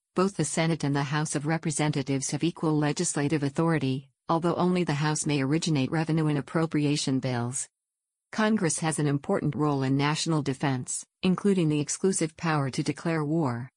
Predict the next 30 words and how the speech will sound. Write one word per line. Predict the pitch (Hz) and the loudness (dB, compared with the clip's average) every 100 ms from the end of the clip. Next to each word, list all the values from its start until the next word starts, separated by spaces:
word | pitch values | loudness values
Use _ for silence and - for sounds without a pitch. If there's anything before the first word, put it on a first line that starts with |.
| _ | _
to | - 165 | -2 2
raise | 175 180 170 | 2 2 2
and | 147 | 2
maintain | 151 147 165 156 | 2 0 0 2
the | 156 | 0
armed | 160 160 147 | 0 2 0
forces, | - 160 165 139 120 - _ - | 0 -2 0 -2 -2 -6 _ -2
and | 175 | 0
to | 180 | 2
make | 180 175 | 2 2
rules | 160 165 151 - | 2 2 2 -2
for | - | -4
the | 147 | 0
military. | 143 147 147 - 135 123 120 - _ _ _ | 2 2 0 -2 -4 -2 -6 -8 _ _ _
Some | - 208 208 | 0 2 2
critics | 202 170 - | 2 2 0
charge | - 160 143 139 | -2 0 0 -2
that | - 147 | -4 0
the | 143 | 0
executive | 131 - 170 180 151 131 | 0 0 -2 0 -2 -2
branch | 147 139 139 | 0 2 0
has | 160 147 | -2 0
usurped | 151 151 - 156 - | 0 0 0 -2 -2
Congress's | - 165 175 151 - 143 | -4 0 0 0 0 -2
constitutionally | - 156 151 - 160 185 180 147 139 139 | 0 -2 0 -2 2 2 2 0 0 0
defined | 147 - 151 156 | -2 0 0 0
task | 156 143 139 156 | 0 0 0 -4
of | |
declaring | 139 147 - 147 139 | -4 -6 -2 0 0
war. | 143 131 120 123 | 0 0 -2 -6